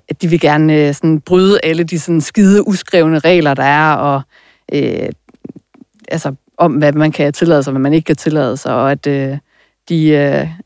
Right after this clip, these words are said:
måske ikke er normale, men, øh, de vil gerne vise deres skøre side, og sådan, øh, ikke tænke på, hvad der sådan er rigtigt og forkert og anstændigt og uanstændigt. Så det er ligesom det, øh, billede, der er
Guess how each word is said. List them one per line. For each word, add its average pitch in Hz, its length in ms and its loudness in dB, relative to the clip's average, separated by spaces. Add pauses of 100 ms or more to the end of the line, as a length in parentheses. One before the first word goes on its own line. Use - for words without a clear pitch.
(240)
måske 175 220 0
ikke 330 100 2
er 175 60 2
normale, 233 440 4
men, 180 240 4
øh, 165 160 4
de 175 120 -4
vil 170 100 2
gerne 180 200 2
vise 185 180 -2
deres 165 160 2
skøre 180 340 2
side, 175 520 2
og 139 120 0 (420)
sådan, 156 260 2
øh, 135 420 0 (260)
ikke 165 120 0
tænke 156 240 0
på, 160 60 -2
hvad 127 140 -2
der 131 60 -4
sådan 139 160 -4
er 131 100 -6
rigtigt 127 280 -8
og 127 60 -12
forkert - 360 -10
og 135 120 -8
anstændigt 139 560 -6
og 143 300 -6
uanstændigt. - 640 -6 (380)
Så 220 120 -2
det 240 100 2
er 233 60 4
ligesom 214 300 0
det, 185 220 2 (200)
øh, 165 380 0
billede, 175 300 4
der 151 100 0
er 151 260 0